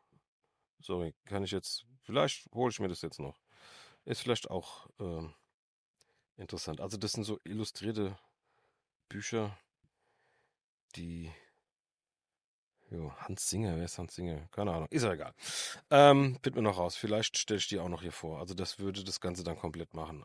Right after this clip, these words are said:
Ähm, jo, aber wie gesagt, ich bin mal gespannt. Äh, jetzt ist ja Babylon Berlin quasi abgeschlossen. Es wird natürlich noch ein paar Mal schlecht verfilmt, sagen wir mal.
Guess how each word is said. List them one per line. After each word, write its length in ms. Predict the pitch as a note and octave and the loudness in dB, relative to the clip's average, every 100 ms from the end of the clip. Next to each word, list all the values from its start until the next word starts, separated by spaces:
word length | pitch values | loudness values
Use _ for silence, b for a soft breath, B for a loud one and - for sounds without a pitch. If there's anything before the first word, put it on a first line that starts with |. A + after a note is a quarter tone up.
| - | -10
Ähm, 440 | F#2 F2+ F2 F2+ _ _ _ b b b b _ | -8 -6 -8 -10 _ _ _ b b b b _
jo, 320 | - A2+ D#2+ - _ _ _ | 8 8 8 0 _ _ _
aber 440 | - B2 B2 G#2+ | 2 4 4 4
wie 80 | A#2+ | -2
gesagt, 240 | B2 B2+ - | 0 0 -2
ich 80 | |
bin 100 | C3+ | -2
mal 120 | C#3 B2 | 2 2
gespannt. 420 | - B2 C3+ C3 | 2 2 2 0
Äh, 240 | A#2+ A#2 | 0 2
jetzt 240 | A2+ A#2 B2 | 0 -2 -4
ist 160 | - | 0
ja 120 | A#2 G#2 - - - - - | 0 0 -6 -20 -20 -18 -2
Babylon 380 | G2 A#2 A#2 A2+ | 2 6 6 8
Berlin 280 | G#2+ A#2 A#2 | 8 6 6
quasi 320 | A2 G2+ G2 | 4 4 -2
abgeschlossen. 540 | B2+ C#3 - C#3 C3+ A2+ | -2 -4 2 2 2 -2
Es 120 | - | -2
wird 140 | A2+ | -4
natürlich 340 | A2 - A#2 A2 | -4 -2 -4 -2
noch 140 | G#2 | -2
ein 140 | G2 | -2
paar 140 | G#2 A2 | 0 2
Mal 280 | A2 G#2 - _ _ _ _ _ _ _ - _ _ - - - G#2 - - | 4 4 0 _ _ _ _ _ _ _ -20 _ _ -20 -20 -20 -20 -20 -14
schlecht 380 | - F2+ - | -10 -8 -8
verfilmt, 520 | - F#2 - B2+ C#3+ - | -6 -6 0 0 0 -2
sagen 200 | A2 B2 | -2 -2
wir 80 | |
mal. 240 | A#2+ B2 | -2 -2